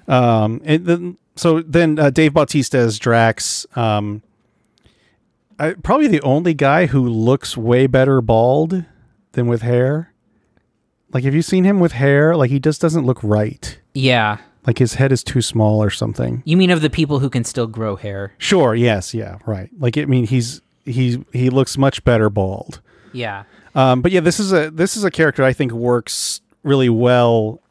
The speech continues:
Speaker 1: in the scheme of the movie.
Speaker 2: Yeah.
Speaker 1: I guess the, the idea behind Drax is that he's, um, entirely literal.
Speaker 2: Yes.
Speaker 1: So you, like, the jokes don't land with him and things like that. And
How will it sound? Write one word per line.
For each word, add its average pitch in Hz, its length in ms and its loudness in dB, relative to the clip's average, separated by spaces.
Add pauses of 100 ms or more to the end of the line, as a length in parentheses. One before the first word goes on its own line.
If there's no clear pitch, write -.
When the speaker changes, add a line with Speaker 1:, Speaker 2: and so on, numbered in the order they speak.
Speaker 1:
in 127 240 0
the 113 220 4
scheme 135 500 0
of 110 80 0
the 110 80 -2
movie. 107 600 0 (600)
Speaker 2:
Yeah. 113 220 -12
Speaker 1:
I 139 60 -4
guess 151 260 0
the, 147 240 2
the 135 160 0
idea 147 260 2
behind 147 240 2
Drax 131 380 2
is 120 80 0
that 117 300 -2
he's, 117 500 -2
um, 104 560 0 (460)
entirely 127 500 0
literal. 147 640 2 (340)
Speaker 2:
Yes. - 640 -12 (480)
Speaker 1:
So - 160 -2
you, 117 300 2
like, 107 220 0 (200)
the 120 120 -2
jokes - 580 0
don't 123 260 0
land 113 320 0
with 113 160 0
him 110 240 0
and 101 180 -2
things 107 260 -2
like 98 200 -4
that. 98 240 -6
And 95 240 -12